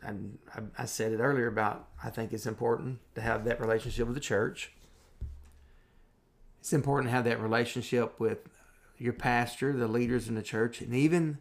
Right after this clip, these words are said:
strong individuals in the church that can help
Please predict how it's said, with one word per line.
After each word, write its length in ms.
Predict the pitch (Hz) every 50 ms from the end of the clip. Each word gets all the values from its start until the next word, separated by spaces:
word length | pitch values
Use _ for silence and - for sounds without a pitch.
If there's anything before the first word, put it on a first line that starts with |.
| - _ _
strong 840 | - - - - - - 143 143 151 156 160 160 160 160 156 156 147 143 - - _ _ _ _ _ _ _ _ _ _ _ _ _ _ _ _ _ _ _ _
individuals 760 | - 143 151 151 139 123 143 165 196 170 165 160 139 113 104
in 140 | 113 107 98
the 60 | 101
church 520 | 95 - - - 117 117 123 - - - - - - -
that 200 | - 127 123 -
can 180 | - 117 110 107
help 460 | - 131 139 143 139 - - -